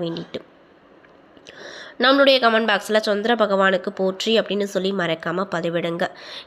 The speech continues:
நீங்க இந்த சமயத்துல இப்படி ஒரு விஷயம் பண்ணும்போது, கண்டிப்பா உங்களுக்கு நிறைய விதமான புதிய விஷயங்கள் அப்படிங்கிறது உங்க வாழ்க்கையில கண்டிப்பா அந்த சந்திர பகவான் ஏற்படுத்தி கொடுப்பாரு. So, நம்பிக்கையோட இந்த ஒரு விஷயத்த பண்ணி பாருங்க.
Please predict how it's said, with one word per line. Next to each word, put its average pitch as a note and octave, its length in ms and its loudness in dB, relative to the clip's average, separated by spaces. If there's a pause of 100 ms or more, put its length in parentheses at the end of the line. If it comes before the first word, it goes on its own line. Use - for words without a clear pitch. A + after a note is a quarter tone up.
நீங்க D4 260 4
இந்த C4+ 160 0
சமயத்துல A3+ 480 4 (140)
இப்படி A3 200 0
ஒரு G#3 140 -2
விஷயம் A3 240 -2
பண்ணும்போது, G3 480 2
கண்டிப்பா G3 560 0
உங்களுக்கு G3 300 -2 (100)
நிறைய F3+ 220 0
விதமான G3 540 0 (120)
புதிய G3+ 280 0
விஷயங்கள் G3 560 0
அப்படிங்கிறது F#3 420 -4
உங்க F3 180 -4
வாழ்க்கையில E3+ 480 -2
கண்டிப்பா F#3+ 400 -2
அந்த F#3+ 180 -4
சந்திர F3 300 -2
பகவான் F#3+ 380 -2
ஏற்படுத்தி F3 440 -6
கொடுப்பாரு. A3 440 0
So, G3+ 140 -6 (100)
நம்பிக்கையோட G3+ 540 0
இந்த G3 120 -4
ஒரு E3+ 100 -8
விஷயத்த E3 340 -6
பண்ணி E3 180 -8 (100)
பாருங்க. F3 280 -8